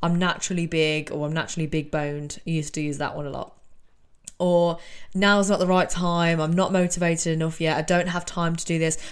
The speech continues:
Whatever it is, whatever it was back then, it was just an excuse, because the reality of it is that I'm definitely able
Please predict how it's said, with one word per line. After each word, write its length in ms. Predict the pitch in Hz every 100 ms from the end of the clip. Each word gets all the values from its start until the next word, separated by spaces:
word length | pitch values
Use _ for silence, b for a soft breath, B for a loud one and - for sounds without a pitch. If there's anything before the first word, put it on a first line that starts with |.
| B
Whatever 280 | 202 247 262
it 100 | -
is, 380 | 160 160 202 - - -
whatever 360 | 180 185 185 180
it 100 | 170
was 340 | 165 156 160
back 260 | 160 - -
then, 360 | 127 123 190 b b b
it 100 | 180
was 140 | 180 185
just 160 | 190
an 60 | 208
excuse, 560 | 190 - 165 - - - -
because 560 | 185 185 170 165 165 -
the 120 | 170
reality 480 | 175 190 240 233 165
of 140 | 147
it 320 | 95 143 180 -
is 220 | 165 -
that 320 | 165 156 - B B B
I'm 200 | 175 175
definitely 460 | 190 190 185 180 175
able 560 | 170 175 147 143 151